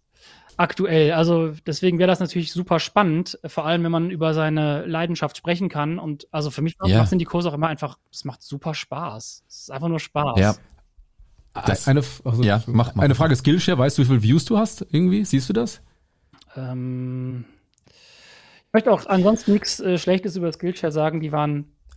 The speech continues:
Speaker 1: die waren
Speaker 2: Nein, nein,
Speaker 1: eine,
Speaker 2: nein, nein.
Speaker 1: eine ganz, ganz tolle Zusammenarbeit. Ich hab nur nicht
Speaker 3: Aber die haben,
Speaker 1: verstanden, warum,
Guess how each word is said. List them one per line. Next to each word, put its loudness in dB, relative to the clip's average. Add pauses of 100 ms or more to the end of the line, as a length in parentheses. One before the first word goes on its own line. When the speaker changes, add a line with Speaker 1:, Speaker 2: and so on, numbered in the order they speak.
Speaker 1:
die -6
waren 6
Speaker 2:
Nein, 4
nein, 4
Speaker 1:
eine, 6
Speaker 2:
nein, 6
nein. 6
Speaker 1:
eine 2
ganz, 2
ganz 2
tolle 0
Zusammenarbeit. 0 (480)
Ich -10
hab -2
nur 0
nicht -2
Speaker 3:
Aber 6
die 6
haben, 6
Speaker 1:
verstanden, 2
warum, -2